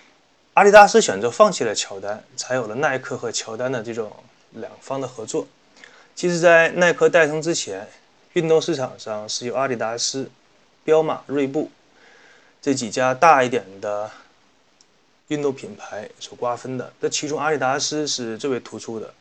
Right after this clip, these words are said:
它可以说在世界运动品牌上一枝独秀了几十年，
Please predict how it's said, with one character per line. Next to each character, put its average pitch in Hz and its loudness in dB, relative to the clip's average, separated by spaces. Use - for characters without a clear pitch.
它 - -20
可 160 2
以 143 2
说 147 0
在 131 2
世 - -2
界 160 4
运 151 -2
动 143 -4
品 113 -12
牌 101 -10
上 107 -6
一 135 -4
枝 127 -6
独 110 -10
秀 131 -2
了 117 -2
几 92 -10
十 113 -2
年， 98 -10